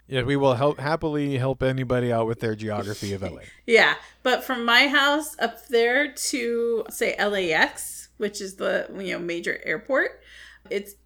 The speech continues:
Speaker 2: easily thirty-five, forty miles from just,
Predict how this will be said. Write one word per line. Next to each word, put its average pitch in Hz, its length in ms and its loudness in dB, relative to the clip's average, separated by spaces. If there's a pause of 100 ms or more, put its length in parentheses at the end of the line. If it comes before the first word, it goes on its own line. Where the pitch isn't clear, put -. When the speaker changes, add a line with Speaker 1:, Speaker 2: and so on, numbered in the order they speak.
(140)
Speaker 2:
easily 240 1120 -2 (260)
thirty-five, 208 560 2
forty 185 240 -6
miles - 720 -12 (180)
from 226 500 -2
just, - 380 -4